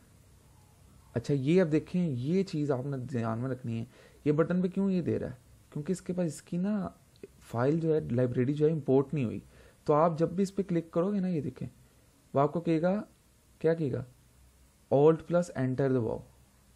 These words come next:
Alt plus enter दबाने से ना ये खुद ब खुद क्या कर देगा, Library को import कर देगा। ये देखें, Alt plus enter, अ, ये मैंने click किया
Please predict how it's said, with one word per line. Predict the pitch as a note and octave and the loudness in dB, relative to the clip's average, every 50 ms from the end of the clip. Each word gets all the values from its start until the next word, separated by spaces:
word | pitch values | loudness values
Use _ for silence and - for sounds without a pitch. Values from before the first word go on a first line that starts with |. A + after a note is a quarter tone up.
| _ - | _ 2
Alt | A#2 C#3 D#3 D#3+ D#3+ D#3+ | 4 6 6 6 4 0
plus | F3 F3+ F#3 F3+ - - - | 0 0 0 0 -2 -6 -4
enter | C3 C3+ C3+ C3+ E3 E3 | -4 -4 -2 0 0 0
दबाने | D#3+ D3 C3+ B2+ B2 B2+ C3+ D3+ | 0 0 0 0 0 -2 -2 -4
से | D3+ - D#3+ | -4 -4 -4
ना | D3+ D#3+ | -4 -4
ये | E3 D3+ D3+ D#3 | -4 -2 -2 -4
खुद | D3 - - C3+ C3+ C3 - | -4 -2 -2 -2 -2 -2 0
ब | - D3+ C#3+ C3+ | 0 0 0 0
खुद | - C#3 C#3+ - | -2 -4 -4 -4
क्या | - - D3+ C#3 C#3+ | -2 -2 -2 -2 -2
कर | C#3+ C3 - | -4 -6 -4
देगा, | - B2 C3 C3 C3 D#3 E3+ F3 - - - - _ _ - | 0 0 0 2 2 0 -4 -4 -8 -16 -20 -20 _ _ -2
Library | A#2+ B2 B2 B2+ B2 B2 B2 A#2+ B2+ | 0 2 2 2 2 2 2 2 0
को | A#2+ - D#3+ F#3 - - - | 0 -2 -4 -4 -4 -4 -6
import | C#3 C#3 B2+ A#2+ B2+ A#2+ A2+ A2+ A2+ | -6 -6 -4 -2 0 2 2 0 0
कर | - A2+ A2 | -2 -4 -4
देगा। | G#2+ A2+ G#2+ G2+ A2 | -2 -2 -2 -2 -2
ये | A2+ B2 C3 | 0 0 0
देखें, | A#2+ A2+ - - | 0 -2 -4 -6
Alt | - - G#2+ A2+ B2 C3+ D#3+ E3+ F3 | -4 0 2 4 4 4 4 2 -2
plus | - - - B2 C3+ D#3 F#3+ G#3 - - - - - - - _ _ _ _ _ _ - | -6 -2 0 2 2 2 2 -2 -6 -14 -20 -20 -20 -20 -20 _ _ _ _ _ _ -4
enter, | A#2 A#2 A2+ - A#2 A2 - - _ _ _ _ _ - _ _ _ _ _ - - - _ _ _ - _ _ - - - - - - - - - - - | -2 -2 -2 -2 -4 -4 -6 -8 _ _ _ _ _ -20 _ _ _ _ _ -20 -20 -20 _ _ _ -20 _ _ -20 -20 -20 -20 -20 -20 -20 -20 -20 -20 -16
अ, | - - B2+ B2+ C3 B2+ C3 C3 - - - - - | -12 -10 -8 -8 -6 -6 -6 -8 -10 -12 -12 -10 -8
ये | A#2+ B2 C3 D3 D#3+ | -6 -4 -2 -2 -2
मैंने | D#3+ D#3 D3 C#3 | -2 -2 -2 -4
click | - - A2+ A#2 - - - | -4 -4 -6 -6 -8 -10 -12
किया | - D#3+ E3 F3+ | -8 -6 -6 -6